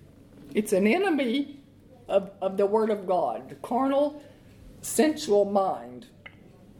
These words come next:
This is why when we're born again, we have to renew our mind with the word of God, or we just keep thinking, talking, and reasoning like an unbeliever. Because when we got saved,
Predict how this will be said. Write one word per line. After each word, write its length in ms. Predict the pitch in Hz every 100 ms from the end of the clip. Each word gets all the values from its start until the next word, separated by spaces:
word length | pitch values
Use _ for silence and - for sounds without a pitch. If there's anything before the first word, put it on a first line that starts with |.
| - - - - - -
This 260 | 185 359 392
is 140 | 381
why 260 | - 349 320
when 220 | 302 302
we're 180 | 277 302
born 260 | 311 330 339
again, 640 | 302 269 208 175 185 285 - - - - - - -
we 300 | 180 226 403
have 220 | 392 330 339
to 100 | 330
renew 400 | 311 330 349 381
our 300 | 349 285 262
mind 400 | 269 277 294 240
with 160 | 220
the 60 | 254
word 320 | 208 226 220
of 160 | 202 190
God, 540 | 190 180 170 208 254 - - - - - - -
or 220 | 214 339
we 200 | 302 403
just 300 | 392 349 349
keep 360 | - 370 - -
thinking, 500 | 349 370 349 339 339
talking, 560 | 339 311 320 320 277
and 200 | 233 254
reasoning 640 | 311 339 330 202 185 214
like 300 | 240 226 277
an 100 | 311
unbeliever. 760 | 269 262 220 214 208 233 - - - - -
Because 380 | 185 - 285 285
when 160 | 320
we 160 | 370 359
got 260 | 370 311
saved, 640 | - - 302 220 185 202